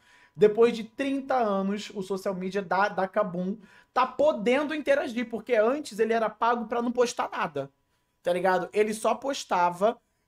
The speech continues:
é, se perderam ou se ganharam. Agora ele consegue postar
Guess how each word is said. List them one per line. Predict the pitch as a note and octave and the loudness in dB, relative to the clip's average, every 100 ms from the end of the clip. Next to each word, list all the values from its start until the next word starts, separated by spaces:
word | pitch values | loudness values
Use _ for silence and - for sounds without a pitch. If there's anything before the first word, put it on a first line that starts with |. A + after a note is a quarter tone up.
| - | 2
é, | F#3 | 4
se | F#3 - A3+ | 4 0 -2
perderam | A3 G#3+ F#3+ G3 A3 C4 | 0 -2 2 4 4 2
ou | B3 A3 | 2 2
se | - | 0
ganharam. | G3+ A#3 B3 F#3+ E3+ F3 | -4 -2 2 4 2 0
Agora | A3+ A3 A#3 | 0 2 2
ele | A#3+ | 0
consegue | B3+ A#3+ A#3 | -6 -6 -6
postar | - A#3 C4 A3+ G3+ | -2 -4 -2 -4 -4